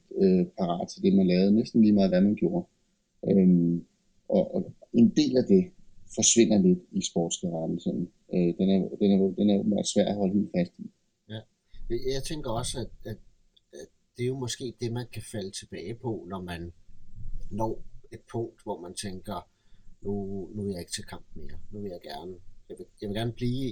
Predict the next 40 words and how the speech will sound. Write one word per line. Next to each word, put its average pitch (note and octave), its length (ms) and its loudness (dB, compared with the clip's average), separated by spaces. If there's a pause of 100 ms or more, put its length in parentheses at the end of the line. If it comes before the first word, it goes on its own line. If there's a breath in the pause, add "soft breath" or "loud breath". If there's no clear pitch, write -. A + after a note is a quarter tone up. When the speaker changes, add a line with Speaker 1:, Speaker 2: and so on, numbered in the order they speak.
(160)
Speaker 2:
i, - 20 -6 (160)
i, G#2 60 -10 (200)
i, G#3 40 -12 (220)
i - 100 -14
det G#2+ 160 -10
her G2+ 140 -12
system, - 460 -10
jeg G2 100 -10
nu F#2 120 -10
er F2 40 -14 (100)
startet D3 380 -12
på." B2 220 -10 (960)
Men G2+ 120 -10
det G#2 80 -10
kræver, B2+ 280 -6
at B2+ 80 -8
man F#2 160 -8
har A2+ 80 -6
et G#2 60 -8
eller G#2+ 120 -8
andet G#2+ 140 -10
at - 60 -14
gå - 40 -18
tilbage - 340 -14
til A#2 240 -12
og F2 120 -18
sige, F#2 180 -18
"Nå G2 160 -16
ja, G#2 200 -12
men G2+ 100 -14
jeg F#2 100 -16
vil, F2+ 140 -14
jeg G#2 80 -14
vil A2+ 60 -12
ikke A2 180 -14
kæmpe A2+ 180 -10
på F2+ 380 -14
højt G#2+ 180 -12
niveau, G#2+ 460 -10
og F#2+ 60 -14